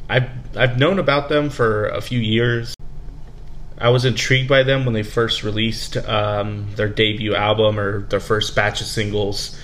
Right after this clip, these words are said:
uh, back in the mid two thousand tens. And honestly, I just haven't paid that much attention to this band since then as I would have wished. But, uh, either way, we're getting a, we're getting to this review.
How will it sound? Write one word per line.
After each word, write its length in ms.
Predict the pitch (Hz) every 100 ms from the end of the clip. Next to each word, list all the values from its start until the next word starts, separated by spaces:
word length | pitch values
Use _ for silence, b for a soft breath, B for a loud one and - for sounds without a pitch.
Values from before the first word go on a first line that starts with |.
| B B -
uh, 480 | - 104 98 101 123
back 420 | 98 95 110 104
in 60 | 107
the 60 |
mid 160 | 104 104
two 100 | -
thousand 360 | 107 104 104
tens. 520 | 101 110 104 104 - -
And 100 | 143
honestly, 460 | 180 190 - 147 107
I 100 | 120
just 240 | 131 127
haven't 480 | - 113 110 110 -
paid 240 | - 107
that 140 | 98 95
much 180 | 107 104
attention 380 | - 107 110
to 100 | 104
this 140 | 101 101
band 400 | - 101 104 104
since 300 | 98 101 -
then 320 | 104 107 104 B B B B
as 300 | 98 101 101
I 320 | 95 101 101 101
would 180 | 104
have 160 | 104 101
wished. 480 | 107 110 - - -
But, 180 | 104 98
uh, 260 | 101 101
either 200 | 160 170
way, 380 | 135 131 127 127 B B B -
we're 100 | 117
getting 240 | 120 123
a, 100 | 110
we're 400 | 101 - - 120
getting 380 | 113 127 120 -
to 160 | - 127
this 260 | 123 120
review. 640 | 110 - 113 113 110 110